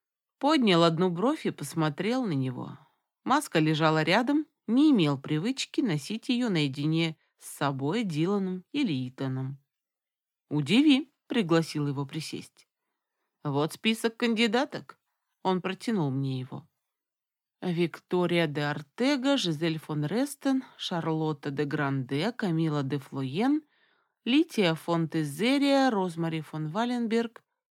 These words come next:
и Кэссиди Лейк. Знал всех, кроме "Кто такая Кэссиди Лейк?" озвучил мой вопрос Итан. "На голограмму посмотри".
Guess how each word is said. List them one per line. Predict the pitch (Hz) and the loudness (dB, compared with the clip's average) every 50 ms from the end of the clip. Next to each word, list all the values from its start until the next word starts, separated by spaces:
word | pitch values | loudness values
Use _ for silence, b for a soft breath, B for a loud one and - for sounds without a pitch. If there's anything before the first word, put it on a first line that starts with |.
| _ _ _ - | _ _ _ -8
и | 214 202 202 214 226 247 254 247 _ - | -6 -4 -2 -2 -2 -2 -4 -6 _ -4
Кэссиди | - 170 160 - - 185 175 170 214 | -2 -2 -2 -2 -4 -8 -6 -4 -2
Лейк. | 214 190 160 135 120 127 - - - - - _ _ _ _ _ _ _ _ _ _ _ _ _ _ _ _ _ _ _ | -2 -2 -4 -6 -8 -8 -12 -18 -20 -20 -20 _ _ _ _ _ _ _ _ _ _ _ _ _ _ _ _ _ _ _
Знал | - 143 131 147 156 147 143 139 135 127 | -12 -6 -2 0 2 2 2 2 0 -2
всех, | 127 - - - - - 139 160 233 - - - _ | -6 -10 -14 -12 -10 -8 -8 -8 -8 -10 -12 -16 _
кроме | - 180 170 170 180 185 196 202 202 208 202 _ _ _ _ _ _ _ _ _ _ _ _ _ _ _ - | -10 -6 -6 -4 -4 -4 -4 -4 -4 -6 -8 _ _ _ _ _ _ _ _ _ _ _ _ _ _ _ -18
"Кто | - - _ _ - 359 453 | -18 -18 _ _ -6 -6 -4
такая | - 415 381 - - 339 269 190 156 | -2 -4 -4 -2 0 2 2 2 2
Кэссиди | 139 - - 202 175 - - 185 180 226 | 0 -2 -4 -4 -4 -4 -6 -4 0 0
Лейк?" | 233 220 175 131 123 127 _ - - _ _ _ _ _ | 2 2 0 -2 -4 -6 _ -18 -20 _ _ _ _ _
озвучил | - 180 175 147 170 175 185 165 - - 170 156 | -4 -2 -2 -2 -2 -2 -2 -2 -4 -4 -2 -2
мой | 160 165 165 160 | 0 0 -2 -2
вопрос | 170 190 196 - 214 175 147 - - - | -2 -4 -6 -6 -6 -8 -8 -8 -8 -6
Итан. | 220 185 - - 131 90 - 151 151 139 _ _ _ _ _ _ _ _ _ _ _ _ _ | -6 -6 -8 -10 -14 -14 -14 -16 -20 -20 _ _ _ _ _ _ _ _ _ _ _ _ _
"На | - 220 220 | -4 -2 2
голограмму | 208 262 285 302 277 330 320 247 170 147 131 | 4 4 6 6 6 6 6 6 4 4 0
посмотри". | 135 160 - - 208 214 220 - - 285 311 | -4 -8 -8 -4 -2 -2 -2 -2 -4 -6 -8